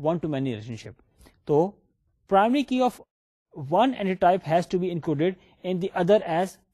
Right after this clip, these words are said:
foreign key، یعنی ان میں سے جو دونوں آپ کے پاس one to one ہیں،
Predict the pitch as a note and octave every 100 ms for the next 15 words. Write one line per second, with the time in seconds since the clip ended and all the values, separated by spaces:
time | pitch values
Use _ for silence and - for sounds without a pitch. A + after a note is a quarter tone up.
0 | _ D3+ C3+ - A2 - _ _ _ _
1 | _ _ _ _ D#3+ F3+ - G3 G#3 G#3+
2 | G3+ D3+ F#3+ A3+ F#3+ F#3 F#3 D#3+ D#3+ E3
3 | D#3 C#3 E3